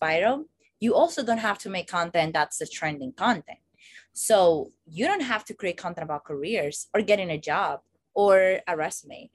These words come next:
If your content, it's about an art that you create, if the content, it's about design work, whatever it is that's your passion, create content around that area. Do you know the amount of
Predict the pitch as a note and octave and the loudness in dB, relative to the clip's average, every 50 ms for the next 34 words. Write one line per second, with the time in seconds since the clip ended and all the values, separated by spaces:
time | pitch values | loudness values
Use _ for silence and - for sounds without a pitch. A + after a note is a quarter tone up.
0 | _ _ _ _ _ - C4 D4+ - F4+ G4+ F4+ - - C4+ C#4 C#4+ C4+ B3+ A#3 | _ _ _ _ _ -4 -4 -4 0 0 -2 -2 -2 -2 -2 0 0 2 0 0
1 | A3+ - - A3+ A3 - - A#3+ G3+ G#3+ G#3+ G#3 G3+ G3+ G3 F#3+ E3+ - - F#3+ | 0 0 -2 -4 -4 -4 -8 -8 -6 -4 -2 -2 0 0 0 -2 -2 -4 -6 -10
2 | F#3+ - - - G#3 A3 A3 F#3+ D#3 C#3 C#3 - - - _ _ - F3+ F3+ F3 | -12 -10 -6 -2 0 0 0 0 0 -2 -4 -8 -12 -20 _ _ -10 -10 -6 -6
3 | E3+ D#3+ - - F3 E3+ E3 D#3+ D3 C#3 - - G#3 - - A3 G#3+ G#3+ - C4+ | -8 -10 -10 -12 -6 -4 -2 -2 -2 -4 -4 -6 -8 -6 0 0 0 0 2 2
4 | C4 B3+ B3 - A#3 A3 D3+ G3+ - - F#3+ - G3 F#3+ F#3+ F#3 F#3 F3+ F3 E3+ | 4 4 4 0 -2 -2 -2 -4 -4 -6 -4 0 0 2 4 4 4 4 4 2
5 | F3 - G3 F#3 - - - A3 A3 A3+ A3 G#3+ F#3+ F#3 E3 C#3+ B2+ - - E2+ | 0 -6 -10 -8 -8 -4 -2 -2 0 0 -2 -2 -4 -6 -6 -6 -6 -6 -6 -10
6 | _ - - - - - _ - B3 C4+ D4+ D#4+ E4+ E4 D4+ D4+ D4+ C4+ - D4 | _ -16 -20 -20 -20 -18 _ 2 4 4 6 4 4 2 0 0 -2 -4 -4 -8
7 | C4 - - C4 B3 B3 B3 - C4 B3 C4 C#4 - - - D3+ C#3+ D3 C#3+ _ | -8 -8 -2 -2 -2 -2 -2 -4 -4 -4 -4 -4 -6 -8 -10 -10 -10 -12 -12 _
8 | _ _ _ _ _ _ - - B3+ B3+ B3+ C#4 C4+ - D#4+ D4+ C#4 D4 C4+ B3 | _ _ _ _ _ _ -8 -4 0 0 0 0 -2 -4 -6 -4 -2 -4 -2 0
9 | B3 A#3+ A#3+ A#3 G#3+ - - A3+ A3+ G#3 F#3+ F#3 G#3 A#3 D4+ F#4 F#4 E4+ D#4 D#4 | 0 0 0 0 -2 -2 -2 -2 -2 -2 -4 -6 -6 -10 -8 -8 -8 -8 -6 -6
10 | D4 B3+ | -6 -6